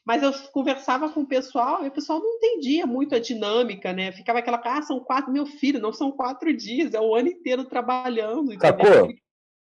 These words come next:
Speaker 1: É muita gente por trás, sabe? É todo um processo, tudo. E acho que também muito por isso que eu, assim, eu, eu sou escritora também, né? Eu escrevo sobre carnaval, assim. Eu falei, "Cara, é a maneira que eu achei de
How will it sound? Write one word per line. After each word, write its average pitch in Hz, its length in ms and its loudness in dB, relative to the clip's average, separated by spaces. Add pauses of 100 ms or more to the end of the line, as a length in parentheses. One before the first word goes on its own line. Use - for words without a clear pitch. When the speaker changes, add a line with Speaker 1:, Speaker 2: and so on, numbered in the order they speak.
Speaker 1:
É 226 60 2
muita 294 260 2
gente 285 320 0
por 285 200 -6
trás, 233 640 -2
sabe? 196 300 -4
É 185 40 -10
todo 240 320 -6
um 254 80 -8
processo, 247 680 -8
tudo. 220 280 -12 (300)
E 240 60 0
acho 302 100 -2
que - 80 -16
também 311 180 0
muito 311 220 0
por 320 140 -4
isso 311 180 -2
que 330 80 -8
eu, 302 260 -8
assim, 233 200 -6
eu, 196 260 -12 (100)
eu 190 80 -12
sou 151 140 -4
escritora 233 480 -4
também, 233 240 -6
né? 185 160 -4
Eu 190 60 -8
escrevo 277 600 -2
sobre 208 300 -8
carnaval, 170 480 -6
assim. 151 320 -10
Eu 170 160 -8
falei, 190 220 -8
"Cara, 190 240 -4
é - 20 -6
a 202 60 -10
maneira 214 340 -2
que - 100 -12
eu 254 120 -2
achei 262 720 -2
de 277 320 -4